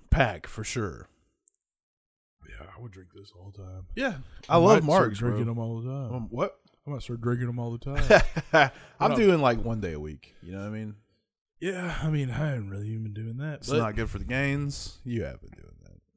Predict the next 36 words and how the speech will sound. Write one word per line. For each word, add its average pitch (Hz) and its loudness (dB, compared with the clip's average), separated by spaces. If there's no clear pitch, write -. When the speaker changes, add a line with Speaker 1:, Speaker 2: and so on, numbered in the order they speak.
Speaker 1:
'Cause 185 -2
every 214 0
time 185 -6
you're 131 -10
like, 90 -10
"Yeah, 147 -6
I 139 -6
got 90 -10
blasted 101 -6
last 87 -6
weekend." 92 -8
Speaker 2:
Bro, 180 -4
I 214 -2
hadn't 120 -8
been 101 -10
hammered 143 -10
in 113 -12
a 101 -12
while. 147 -8
I 180 -6
got 160 -10
Speaker 1:
No, 196 -4
dude, 208 -6
you 196 -10
just 196 -8
told 202 -4
me, 202 -6
like, 175 -8
last 143 -4
week 156 -4
you 110 -8
got 87 -8
ripped 85 -10
at 76 -12
your 69 -12
place. 82 -10